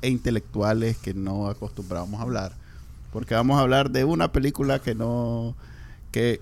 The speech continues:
que ya había visto yo hace bastante, pero que Juan Carlos hasta ahorita acaba de ver. O sea que vamos a hacer un refrito, a ver si me acuerdo. Aquella de la pobre muchacha que le,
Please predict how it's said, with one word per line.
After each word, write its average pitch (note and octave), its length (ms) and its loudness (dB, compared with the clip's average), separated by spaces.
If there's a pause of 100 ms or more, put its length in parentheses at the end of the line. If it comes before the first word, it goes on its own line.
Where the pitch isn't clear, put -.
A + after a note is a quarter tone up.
que B2+ 120 2
ya A#2+ 120 6
había E3 220 6
visto E3 300 2
yo D3+ 220 6
hace C#3 220 4
bastante, B2+ 560 0
pero A2 220 0
que - 100 -2
Juan G2 200 0
Carlos A2+ 320 2
hasta A#2+ 160 -2
ahorita G#2+ 320 0
acaba A2+ 300 4
de G#2+ 80 4
ver. G#2+ 160 6
O G2+ 60 2
sea G2 160 -2
que F#2+ 100 -2
vamos G#2+ 260 2
a G#2 40 0
hacer G#2+ 220 -2
un A#2 120 0
refrito, A#2+ 720 2 (340)
a - 80 -4
ver F#2+ 160 2
si A#2+ 120 0
me A#2+ 100 2
acuerdo. G#2+ 560 0 (420)
Aquella A2 460 2
de A#2+ 100 6
la A#2 160 2
pobre A#2+ 240 4
muchacha A#2+ 520 2
que A2 100 -4
le, G2 240 -4